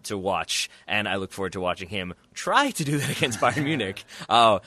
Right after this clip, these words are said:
Speaker 1: try being the operative word there.
Speaker 2: Another player I have questions about, if only because I haven't seen them at this high level very often, is,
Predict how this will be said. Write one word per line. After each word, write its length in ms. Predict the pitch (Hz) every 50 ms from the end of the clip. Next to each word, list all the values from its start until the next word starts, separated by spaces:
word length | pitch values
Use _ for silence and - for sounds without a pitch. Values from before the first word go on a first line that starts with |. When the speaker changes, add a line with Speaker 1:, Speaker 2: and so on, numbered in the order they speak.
| - - -
Speaker 1:
try 320 | - - 139 127 120 113
being 240 | 107 110 101 101 98
the 120 | 101 101
operative 340 | 92 95 - 92 90 90 85
word 200 | 92 90 82 78
there. 200 | 76 65 67 -
Speaker 2:
Another 340 | - 165 175 190 226 233 277
player 280 | - - 247 277 277 262
I 180 | 226 214 202
have 240 | 175 170 170 147 - _ _
questions 760 | - - - - 208 185 - - - 180 175 165 156 143 123
about, 640 | 143 131 120 123 139 127 107 104 110 120 - - - -
if 140 | 294 151 -
only 280 | 180 175 185 185 185 180
because 320 | 165 175 - - 160 147
I 80 | 156 143
haven't 480 | 127 147 147 139 151 139 135 143 - _ _
seen 460 | - - - - 170 160 160 156 147 147
them 120 | 143 139
at 180 | 139 151 - -
this 180 | 135 - -
high 180 | - 151 139 143
level 340 | 143 143 135 123 131 127 123
very 320 | 123 135 131 127 127 131 127
often, 440 | 127 127 - - - 110 107 110 - _ - - - _ _ _ -
is, 400 | 185 165 160 151 151 143 131 -